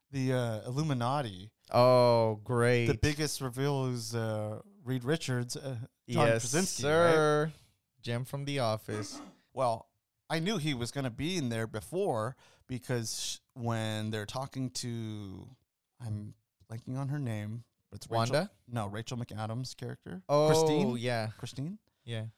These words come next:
Speaker 1: She says, "Oh, uh, I work for the Baxter Building. The Baxter Building is where the Fantastic Four reside." So when she says that,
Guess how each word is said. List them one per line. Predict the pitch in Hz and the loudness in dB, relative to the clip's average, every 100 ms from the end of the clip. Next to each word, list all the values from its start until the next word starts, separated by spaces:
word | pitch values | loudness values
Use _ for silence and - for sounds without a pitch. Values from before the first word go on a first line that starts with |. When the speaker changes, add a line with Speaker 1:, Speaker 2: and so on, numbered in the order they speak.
| _ _ _ | _ _ _
Speaker 1:
She | - - 156 | -8 -4 -2
says, | - 151 135 - - - | 0 2 2 -2 -8 0
"Oh, | 151 147 | 2 4
uh, | 117 - _ - | 2 -2 _ -8
I | 123 | -6
work | 110 117 120 - | -4 -4 -6 -8
for | - 113 | -10 -8
the | 110 | -4
Baxter | 113 120 - 113 | -2 -2 -6 -10
Building. | 101 90 80 57 - _ _ - | -10 -14 -14 -16 -18 _ _ -8
The | |
Baxter | 123 127 - 123 | 0 0 -2 -6
Building | 117 117 110 107 | -2 -2 -2 -6
is | 104 | -8
where | 113 107 104 | -6 -6 -6
the | 104 | -8
Fantastic | - 110 113 107 - | -8 -8 -8 -10 -12
Four | - 107 104 98 | -14 -8 -6 -6
reside." | 107 104 95 80 60 _ _ _ _ _ _ _ _ | -10 -12 -10 -10 -14 _ _ _ _ _ _ _ _
So | - | -6
when | 113 110 | -4 -4
she | - 147 | -2 -2
says | 160 147 156 123 | 0 2 2 2
that, | 110 95 90 | -2 -2 -6